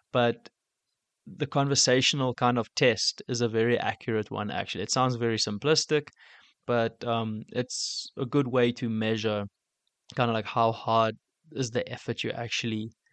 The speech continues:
you know, exerting. And, uh, then it comes the same with the mountains for me. It's like, when I go out there, then I know, you know, if there's a massive hill or climb or pass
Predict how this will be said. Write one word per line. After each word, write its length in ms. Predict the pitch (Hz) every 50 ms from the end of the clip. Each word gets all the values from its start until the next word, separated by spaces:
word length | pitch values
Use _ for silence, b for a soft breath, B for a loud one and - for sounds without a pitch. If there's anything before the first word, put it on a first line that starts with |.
| _ _ _ _ _ _ _
you 80 | - 117
know, 160 | 117 113 104
exerting. 640 | - 120 117 - - 143 139 131 - 117 104 123 139 - _ b b b b b b b
And, 320 | - 123 127 127 131 131 127
uh, 220 | 135 135 131 131 117
then 200 | 120 143 165 185
it 100 | 190 -
comes 520 | 196 175 165 151 - - - - - - -
the 120 | 240 165
same 280 | 147 - 131 123 135 143
with 120 | 139 127
the 80 | 131 120
mountains 500 | 110 113 123 131 123 - 110 110 - -
for 160 | - - 107
me. 280 | 113 120 120 113 107 110
It's 180 | 107 107 - -
like, 200 | 117 117 113 - b b b b b
when 140 | - 117 107
I 140 | 113 135 143
go 200 | 143 147 139 - -
out 240 | - 135 151 147 - -
there, 260 | 117 107 104 107 113
then 140 | 113 113 117
I 100 | 120 120
know, 440 | 117 120 123 127 127 123 120 117 117 - _ _ _ _ _ _ _ _ -
you 60 | 139
know, 120 | 127 123 123
if 60 | 113
there's 220 | 131 147 160 156
a 80 | 151 117 - - _ _ _ _ _ -
massive 500 | 123 120 120 127 - - 131 117 110 117
hill 400 | 147 131 123 113 107 104 - - -
or 140 | 117 110 110 -
climb 380 | - 131 123 117 113 113 110 107
or 140 | 104 104 104
pass 540 | - - 123 113 113 110 - - - -